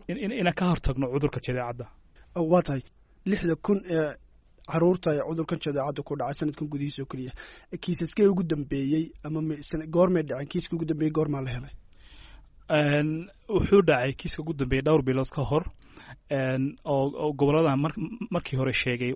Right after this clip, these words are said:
Speaker 1: Sanaag iyo Awdal bay ka dhacday, bay, bay ka soo baxdeen kiisaskan. Marka, en, dadaalkan iminkan soconaya waa dadaal aad u weyn oo la doonayo, en, en, es-, si dhammaystiran in caruurta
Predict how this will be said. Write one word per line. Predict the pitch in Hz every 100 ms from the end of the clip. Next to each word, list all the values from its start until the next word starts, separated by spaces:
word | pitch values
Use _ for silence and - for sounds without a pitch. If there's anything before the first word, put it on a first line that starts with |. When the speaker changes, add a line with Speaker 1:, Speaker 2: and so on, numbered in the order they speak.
| -
Speaker 1:
Sanaag | - 139 143 131
iyo | -
Awdal | 143 131
bay | 127
ka | -
dhacday, | 139 123 147 208
bay, | 143 143
bay | 143
ka | 143
soo | 139
baxdeen | 127 - 139 160
kiisaskan. | - 127 147 147 156 - - - -
Marka, | 170 165 - 156 147 143 143 -
en, | 175 139 139 131 143 151
dadaalkan | 147 180 - 165
iminkan | 165 - 139 -
soconaya | - 143 160 131
waa | 127
dadaal | 135 156 156
aad | 165 151
u | 160
weyn | 185 208 - - - - - -
oo | 147
la | 143
doonayo, | 143 170 180 135 131 - -
en, | 151 139 -
en, | 139 156 -
es-, | 143 - -
si | - - - 190
dhammaystiran | 151 156 151 - 127 117 - - - - -
in | 165 170 -
caruurta | 139 151 151 -